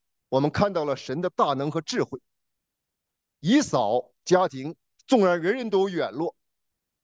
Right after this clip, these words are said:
夫妻不诚实，兄弟间有仇恨，<clears throat> 这个妻子和儿子合伙骗这个年老的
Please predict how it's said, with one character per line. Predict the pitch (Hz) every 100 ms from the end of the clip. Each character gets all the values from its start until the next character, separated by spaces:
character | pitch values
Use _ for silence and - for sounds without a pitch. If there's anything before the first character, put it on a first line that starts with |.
| _
夫 | - 202
妻 | 196 208
不 | 185
诚 | 139 147
实， | 117 123 - _ _ -
兄 | - 214
弟 | 202
间 | 160 175 175
有 | 117
仇 | - 127
恨， | - 156 _ _ _ _ _ _ _ _ _ _ _ _ _ _ _ _ _ _ -
<clears throat> | 180 175
这 | 147
个 | 131
妻 | - - 247
子 | 147 117 - _ _ _
和 | 135 156 - -
儿 | 139 214
子 | 180 160 _ _ _
合 | - 226
伙 | 254 113 110
骗 | - 226 160 - _ _ _ _ _ _ _
这 | 131
个 | 120 117
年 | 139 190
老 | 151 98
的 | 107 110